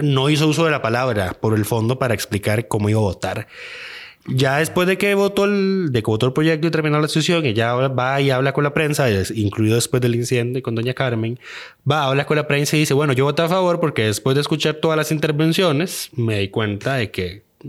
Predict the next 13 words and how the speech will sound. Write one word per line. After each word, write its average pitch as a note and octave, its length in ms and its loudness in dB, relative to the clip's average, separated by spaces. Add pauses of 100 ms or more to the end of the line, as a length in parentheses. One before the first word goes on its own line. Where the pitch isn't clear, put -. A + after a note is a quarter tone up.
(140)
al G#2+ 220 -2
pueblo B2+ 360 2
hay B2 80 -2
que - 120 -4
hablarle A#2+ 480 0
con C3 180 0
la F#2+ 120 0
verdad". F2+ 480 -4 (760)
¿A - 140 -12
qué C#3 140 0
se D#3+ 80 0
refiere D#3 420 2
ella? A#2 240 -2